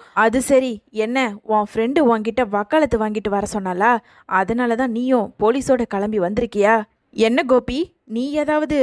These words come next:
இவளை வர சொன்னியா?" அப்படின்னு ஈஸ்வரி ரொம்ப கோபத்தோட கத்த, "என்னை யாரும் வர சொல்லல. இனியாவுக்கு நிச்சயதார்த்தம் நடக்க போகுதுன்னு நான் கேள்விப்பட்டேன். அதை கேட்கறதுக்காக தான்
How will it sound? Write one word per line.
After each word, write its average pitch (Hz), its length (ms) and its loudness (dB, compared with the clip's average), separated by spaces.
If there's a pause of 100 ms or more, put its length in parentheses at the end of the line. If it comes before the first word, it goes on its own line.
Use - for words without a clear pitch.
(140)
இவளை 226 340 -2
வர 202 160 -2 (100)
சொன்னியா?" 226 380 -2 (360)
அப்படின்னு 302 420 -2 (160)
ஈஸ்வரி 269 420 -4
ரொம்ப 214 220 -4 (100)
கோபத்தோட 277 440 -2
கத்த, 247 260 -4 (380)
"என்னை 226 380 2
யாரும் 226 400 4
வர 208 260 -2
சொல்லல. 214 300 0 (520)
இனியாவுக்கு 233 540 0
நிச்சயதார்த்தம் 220 680 0
நடக்க 233 220 -2
போகுதுன்னு 240 380 0 (300)
நான் 220 360 -2
கேள்விப்பட்டேன். 226 640 0 (360)
அதை 196 240 -2 (100)
கேட்கறதுக்காக 214 640 -2
தான் 233 240 2